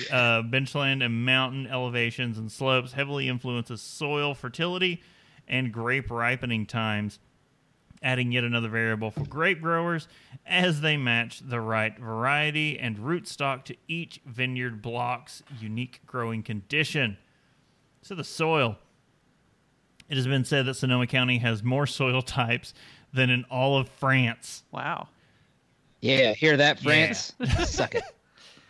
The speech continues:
Speaker 1: The region's dramatic geological history has resulted in eleven major formation types, thirty-one different soil series within those types, and innumerable permutations within each series.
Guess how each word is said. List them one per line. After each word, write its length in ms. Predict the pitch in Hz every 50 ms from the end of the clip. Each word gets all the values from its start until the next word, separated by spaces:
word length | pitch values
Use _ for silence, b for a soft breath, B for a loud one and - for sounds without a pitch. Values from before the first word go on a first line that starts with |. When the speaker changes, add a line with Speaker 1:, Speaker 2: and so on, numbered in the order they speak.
| B B B 233 226 220 202 156 -
Speaker 1:
The 100 | - 139
region's 420 | 135 143 151 147 139 147 143 131 117
dramatic 520 | 127 127 123 127 131 135 139 143 147 131
geological 520 | 120 131 127 123 123 127 123 113 - 131 123
history 440 | 143 175 170 - - 190 185 180 165
has 180 | 156 139 131
resulted 400 | 127 117 131 131 127 120 131 127
in 160 | 120 123 127 - -
eleven 580 | 127 120 117 120 123 127 135 135 151 151 143
major 720 | 139 135 135 123 123 131 127 127 127 123 123 123 117 - 131
formation 640 | - - 123 117 113 117 127 143 143 - 147 135
types, 460 | 127 - 131 120 117 120 135 - - b b b b b b _ _
thirty-one 500 | - 170 180 190 190 180 180 175 170 156
different 360 | 156 151 - 143 135 - -
soil 560 | - - - - 165 160 180 190 196 196 185
series 480 | 180 - - 170 156 143 127 127 123 117
within 460 | 123 117 - - 156 170 180 185 175
those 240 | 147 135 123 113 -
types, 400 | - 127 120 117 117 135 - b b b b b b b
and 160 | - 135 127
innumerable 1000 | 127 123 127 135 143 156 160 156 156 156 147 147 151 151 147 147 147 143 117 - - -
permutations 960 | - - 147 151 151 135 - 151 139 139 131 - 127 117 113 113 117 - b b b b b -
within 360 | 120 117 - 131 123 127 - -
each 300 | 139 127 123 - - -
series. 840 | - - - - - - 202 214 220 196 165 131 113 110 120 - -